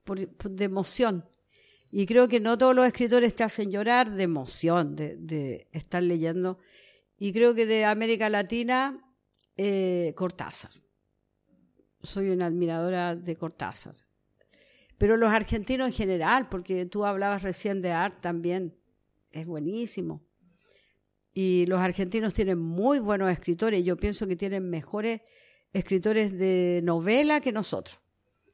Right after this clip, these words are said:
Porque nosotros tenemos, aparte de los relamios burgueses, eh, qué sé yo, Donoso, Edward, y bueno, que son buenos, obvio, son buenos. Eh, nadie podría decir que Vargas Llosa es malo,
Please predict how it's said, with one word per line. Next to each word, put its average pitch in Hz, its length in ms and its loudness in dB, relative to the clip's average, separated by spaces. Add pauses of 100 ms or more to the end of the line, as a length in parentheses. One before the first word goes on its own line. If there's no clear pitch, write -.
Porque 196 240 -4
nosotros 254 640 2
tenemos, 220 540 0
aparte 214 400 0
de 233 80 4
los 202 160 -4
relamios 196 500 -2
burgueses, 196 500 -4
eh, 104 800 -10 (400)
qué 196 140 -6
sé 196 160 -4
yo, 196 260 0
Donoso, 202 1080 2
Edward, 220 720 4
y 180 200 0
bueno, 190 320 -2 (520)
que 208 140 -2
son 233 240 2
buenos, 277 360 8 (180)
obvio, 180 180 -4
son 196 260 -6
buenos. 214 300 -2 (680)
Eh, 214 140 -10
nadie 226 260 4
podría 208 360 0
decir 208 280 -8
que 208 220 -10
Vargas 180 400 -10
Llosa 185 280 -6
es 190 60 -2
malo, 247 360 4